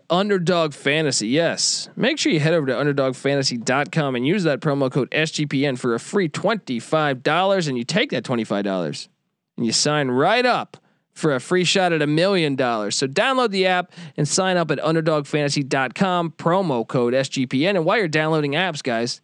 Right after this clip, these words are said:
download us. Yes, the S G P N app. It's now live in the App Store and Goo-, and Google Play Store. The app gives you easy access to all of our picks and podcasts. Don't forget to toss up an app review and download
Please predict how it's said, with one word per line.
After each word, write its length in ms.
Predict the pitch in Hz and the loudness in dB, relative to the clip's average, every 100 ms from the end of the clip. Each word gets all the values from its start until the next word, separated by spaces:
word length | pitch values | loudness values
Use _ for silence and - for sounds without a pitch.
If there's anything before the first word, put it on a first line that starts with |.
| - | -4
download 400 | 196 269 285 254 | 0 2 2 2
us. 400 | 254 277 233 - | 2 2 2 0
Yes, 260 | 240 269 240 | 0 0 0
the 180 | 233 226 | -2 0
S 200 | 262 247 | 0 0
G 160 | 240 | -4
P 200 | 214 226 | -2 0
N 120 | 240 | 2
app. 200 | 233 175 | 2 0
It's 140 | 180 226 | -2 -2
now 180 | 226 220 | 0 2
live 380 | 220 226 233 | 0 0 0
in 200 | 214 226 | 0 0
the 120 | 226 208 | 0 0
App 180 | 208 185 | 0 0
Store 200 | 226 202 | 0 2
and 80 | |
Goo-, 220 | 196 185 175 - | 0 0 -4 -2
and 240 | 196 180 | 0 2
Google 300 | 190 214 175 | 2 2 0
Play 260 | - - 226 | 0 0 0
Store. 380 | - 240 233 - - - _ _ _ _ - | 0 0 0 -2 -12 -20 _ _ _ _ -6
The 120 | - | -2
app 200 | 170 - | 0 0
gives 240 | 170 160 | 0 0
you 80 | 147 - | -2 -4
easy 460 | - 233 247 190 160 | -2 0 2 2 2
access 400 | 160 156 - 156 | 0 0 0 0
to 160 | 160 147 | 2 2
all 140 | 151 | 2
of 100 | 139 | 2
our 100 | 139 | 0
picks 380 | - 175 160 - | 0 0 0 -4
and 280 | 151 135 123 | -2 -2 0
podcasts. 500 | 170 175 170 170 151 | 2 2 2 0 0
Don't 140 | 190 196 | 0 0
forget 200 | 143 139 | -2 -4
to 80 | |
toss 320 | 127 151 135 139 | -2 -2 0 -2
up 140 | 127 | -2
an 80 | 131 | -2
app 200 | 135 135 | -2 -2
review 260 | 123 127 | -2 0
and 140 | 117 104 | 0 0
download 640 | 120 147 170 151 110 92 | 0 0 0 0 -2 -6